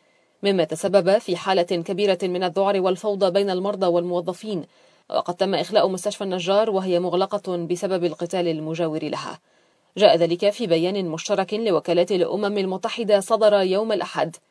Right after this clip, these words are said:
حذر فيه كل من جيمس راولي منسق الشؤون الإنسانية في الأرض الفلسطينية المحتلة،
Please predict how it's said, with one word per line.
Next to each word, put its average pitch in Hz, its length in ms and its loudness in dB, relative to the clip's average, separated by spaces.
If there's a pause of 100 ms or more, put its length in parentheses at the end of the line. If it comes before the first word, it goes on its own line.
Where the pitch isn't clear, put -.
(160)
حذر 190 320 2
فيه 208 260 -2
كل 202 320 0
من 170 260 -4
جيمس 185 400 -2
راولي 185 360 2
منسق 196 400 -4
الشؤون 185 320 -6
الإنسانية 175 500 0
في 175 100 -6
الأرض 180 260 0
الفلسطينية 180 580 -6
المحتلة، 190 540 -2